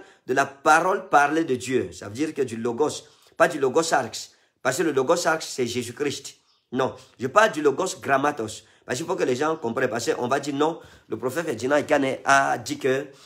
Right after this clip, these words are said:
euh, la parole, la pensée de Dieu est plus grande que la parole de Dieu. Pourtant, la Bible dit que la, rien n'est plus grand que la parole de Dieu. Et que Dieu a fait toutes choses par sa parole.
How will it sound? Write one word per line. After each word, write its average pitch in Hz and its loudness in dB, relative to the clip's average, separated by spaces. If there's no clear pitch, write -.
euh, 113 0
la 117 0
parole, 135 2
la 131 0
pensée 135 -2
de 135 0
Dieu 151 -2
est - -6
plus 151 -4
grande 143 0
que 147 -2
la 127 0
parole 135 0
de 120 -4
Dieu. 120 -2
Pourtant, 135 -2
la 113 -2
Bible 160 0
dit - -6
que 156 0
la, 127 -2
rien 127 0
n'est 160 4
plus 147 -6
grand 135 0
que 127 -6
la 117 -2
parole 117 -2
de 107 -6
Dieu. 90 -14
Et 110 -6
que 135 0
Dieu 139 2
a 143 4
fait 151 0
toutes 147 -4
choses 143 -6
par 131 -2
sa 113 -6
parole. 104 -6